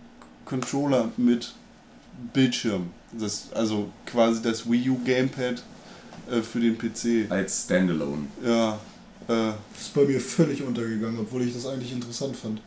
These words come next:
Speaker 3: Aber es ist jetzt kein Gerät wie die Vita, wo es dann best-,
Speaker 1: D-, d-, du
Speaker 3: Spiele
Speaker 1: streamst halt einfach nur deine P-C-Spiele auf das Ding.
Speaker 3: Mhm.
Speaker 1: Das einzige, also wa-,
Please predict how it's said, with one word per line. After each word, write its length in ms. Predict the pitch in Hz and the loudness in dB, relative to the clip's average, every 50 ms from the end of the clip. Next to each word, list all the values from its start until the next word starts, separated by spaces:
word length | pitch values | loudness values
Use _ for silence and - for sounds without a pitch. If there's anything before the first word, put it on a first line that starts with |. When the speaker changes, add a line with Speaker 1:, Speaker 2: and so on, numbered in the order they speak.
| - - - - - - - - - - | -18 -20 -20 -20 -20 -20 -20 -20 -12 -8
Speaker 3:
Aber 200 | 117 120 127 131 | -2 0 0 0
es 100 | 135 - | 2 0
ist 60 | - | -2
jetzt 240 | 139 135 - - - | -2 -2 -4 -4 0
kein 460 | 147 139 131 131 131 131 127 120 117 - - - - - - - - | 0 0 0 0 -2 -4 -4 -6 -6 -8 -14 -20 -20 -20 -20 -12 -6
Gerät 420 | 135 123 117 120 123 117 - - | -4 0 2 2 2 2 2 -2
wie 80 | 123 120 | -2 -2
die 180 | 120 117 110 | 0 -2 -2
Vita, 220 | 117 117 110 - 117 117 113 104 101 - - 120 | -2 -6 -6 -6 -4 -4 -4 -4 -4 -6 -10 -10
wo 140 | 113 113 110 | -8 -8 -8
es 140 | 107 - - | -8 -10 -8
dann 240 | 123 120 120 113 110 | -6 -6 -6 -6 -6
best-, 260 | 117 110 - - - 139 | -8 -8 -10 -10 -8 -6
Speaker 1:
D-, 260 | 139 135 156 147 117 | -2 2 2 2 2
d-, 180 | - 151 143 | 4 4 4
du 20 | 120 | 4
Speaker 3:
Spiele 240 | 120 - 135 135 120 | 2 2 2 2 2
Speaker 1:
streamst 500 | 117 - - 143 151 160 160 - - 165 | 2 0 0 2 2 2 2 2 -2 -2
halt 220 | 151 143 - - | -2 -4 -2 0
einfach 360 | 120 120 120 123 131 127 123 | 2 2 2 2 -2 -4 0
nur 240 | 135 135 139 143 139 | 2 2 2 2 2
deine 460 | 131 123 127 127 131 135 135 135 135 | 0 2 2 2 4 4 2 0 0
P-C-Spiele 720 | - - 139 143 139 - 143 139 139 - - 135 123 117 107 | -2 -2 -4 -4 0 2 2 2 2 0 -2 -2 -2 0 0
auf 200 | 95 95 - - | 0 -2 -4 -6
das 260 | 104 95 92 - - | -6 -6 -6 -6 -4
Ding. 240 | - 101 95 92 90 - - - - - - - - - - - - - - - - - | -4 -2 -2 -2 -4 -6 -10 -18 -20 -20 -20 -20 -20 -20 -20 -20 -20 -20 -20 -20 -10 -8
Speaker 3:
Mhm. 320 | 104 101 104 110 117 120 120 - - - - - - - - - - - - - - - - - | -8 -6 -6 -8 -10 -10 -12 -16 -20 -20 -20 -20 -20 -20 -20 -18 -18 -16 -16 -18 -18 -18 -6 0
Speaker 1:
Das 280 | 131 123 113 - - - - - - - - - - - - - - - | 2 2 2 2 -2 -8 -14 -20 -20 -10 -10 -10 -10 -10 -16 -20 -6 0
einzige, 520 | - 117 117 120 120 127 123 - - - - | 2 4 4 4 2 0 -2 -4 -4 -4 -2
also 280 | - 123 113 107 107 110 | -2 -2 -2 -2 2 4
wa-, 140 | 117 110 | 4 4